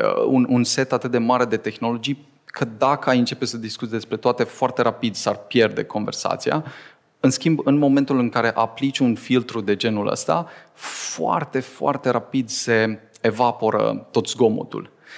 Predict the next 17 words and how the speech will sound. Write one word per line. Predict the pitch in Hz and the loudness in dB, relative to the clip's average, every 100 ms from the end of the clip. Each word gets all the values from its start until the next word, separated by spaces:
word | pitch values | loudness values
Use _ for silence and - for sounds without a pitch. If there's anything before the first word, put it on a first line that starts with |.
| - - | -20 -4
Um, | - 120 120 - - _ _ _ _ _ _ _ | 2 4 4 0 -16 _ _ _ _ _ _ _
având | - 113 110 175 214 175 117 - - | 0 2 4 4 4 4 0 -4 -12
lentila | - 120 117 - 131 110 | 2 4 4 4 2 4
asta, | 98 - 120 117 - - 139 143 - - - | 2 2 0 0 -2 0 0 -4 -12 -20 -4
am | 120 | -2
descoperit | 113 - 104 117 151 156 | 0 -4 -4 -2 -2 -2
Bitcoin-ul, | 117 110 - - - - - - | -6 -6 -6 -6 -6 -6 -6 0
am | 123 117 | 2 2
văzut | 104 113 107 151 185 - | 2 2 2 -2 -6 -8
traiectoria, | - 127 110 110 - 123 113 107 107 - - | -4 0 0 0 -2 0 2 0 0 -4 -6
uh, | - - - - | 0 0 0 -4
pe | |
care | - 127 123 - 113 | -2 0 0 0 -4
urma | 113 113 127 151 | -2 2 4 4
să, | - - 131 123 113 - | 2 2 4 6 2 0
să | - 120 110 107 - | 0 4 4 4 0
meargă | 107 123 147 120 104 113 147 160 | 0 2 2 2 0 2 2 0